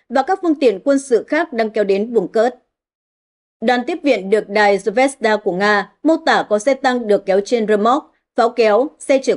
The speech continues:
quân, hệ thống pháo phản lực, phóng loạt đạn nòng B M hai mươi mốt Grad. Kênh điều tra độc lập Urgensvo cho biết họ có thể xác định thông qua các biển báo đường bộ rằng có ít nhất một đoàn tiếp viện đến từ vùng Belgorod lân cận và một đoàn khác đến từ vùng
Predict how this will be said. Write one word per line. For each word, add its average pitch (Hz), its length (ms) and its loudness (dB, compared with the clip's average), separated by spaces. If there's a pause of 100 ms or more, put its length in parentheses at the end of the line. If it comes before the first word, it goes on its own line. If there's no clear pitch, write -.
quân, 226 260 0 (260)
hệ 269 120 4
thống 233 220 -2
pháo 220 220 0
phản 220 200 -4
lực, 202 200 2 (240)
phóng 247 160 2
loạt 294 200 0
đạn 220 200 -2
nòng 190 260 -2
B 214 60 0
M 214 240 0 (100)
hai 220 140 -4
mươi 220 80 -2
mốt 269 160 0
Grad. 226 240 0 (1200)
Kênh 330 180 2
điều 262 160 4
tra 320 160 -2
độc 240 240 -2
lập 202 220 0 (100)
Urgensvo 233 540 2
cho 262 120 -2
biết 302 240 -2 (180)
họ 269 160 0
có 359 120 -2
thể 277 180 2
xác 349 240 -4
định 214 260 0
thông 262 200 -2
qua 262 100 2
các 269 220 -4
biển 202 320 0
báo 196 140 2
đường 220 340 0
bộ 196 140 -2
rằng 196 320 -2 (420)
có 247 100 2
ít 311 120 0
nhất 370 220 -2
một 233 180 0
đoàn 202 260 0
tiếp 320 160 0
viện 240 300 -2
đến 220 220 -2
từ 233 120 4
vùng 190 300 -2
Belgorod 226 380 0
lân 226 180 0
cận 208 260 0 (280)
và 254 120 0
một 247 220 0
đoàn 226 200 0
khác 320 280 -4
đến 220 180 0
từ 220 200 2
vùng 196 260 -2